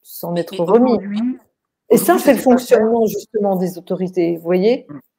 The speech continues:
Speaker 1: Parce que,
Speaker 2: Bien
Speaker 1: justement,
Speaker 2: sûr,
Speaker 1: les
Speaker 2: mais
Speaker 1: autorités avaient les noms de ceux qui fraudaient,
Speaker 2: Mais
Speaker 1: vraiment.
Speaker 2: aujourd'hui, sur cette affaire, combien d'entre vous avez été sacrifiés ?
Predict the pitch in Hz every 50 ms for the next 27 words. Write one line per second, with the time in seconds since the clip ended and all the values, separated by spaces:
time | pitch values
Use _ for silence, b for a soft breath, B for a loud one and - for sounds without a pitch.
0 | _ _ _ 196 185 - - 220 185 226 247 - 285 269 262 226 202 - 190 202
1 | - 202 185 202 202 - 294 262 220 175 196 208 196 208 214 240 269 262 240 190
2 | 160 180 180 - - 185 175 180 - 180 170 - - 180 170 170 165 156 - 165
3 | 160 165 233 233 220 233 226 214 196 208 220 254 269 - - 180 - 180 180 180
4 | 175 - - 180 185 214 254 - - _ _ _ _ _ _ _ _ _ _ _
5 | _ - 247 226 226 220 233 240 247 226 214 185 175 - 175 165 156 151 156 175
6 | 190 175 156 151 151 147 143 143 - 156 147 - 143 123 - - 143 131 - -
7 | 135 127 120 120 -